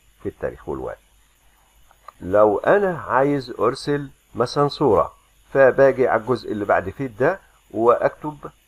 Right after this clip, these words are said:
بدلًا منه كلمه فوتوز. مسج دي اتركها واكتب هنا يو ار ال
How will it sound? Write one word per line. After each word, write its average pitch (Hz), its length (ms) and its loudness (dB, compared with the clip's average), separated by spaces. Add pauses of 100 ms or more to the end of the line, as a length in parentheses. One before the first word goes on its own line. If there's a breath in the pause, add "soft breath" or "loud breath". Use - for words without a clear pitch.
(160)
بدلًا 120 420 2
منه 113 460 2
كلمه 98 360 2 (340)
فوتوز. 78 560 -2 (4000)
مسج 147 560 0
دي 117 280 -2 (2500)
اتركها 180 600 -2 (560)
واكتب 104 500 0
هنا 123 360 4 (720)
يو 117 260 2
ار 104 180 4
ال 65 280 -4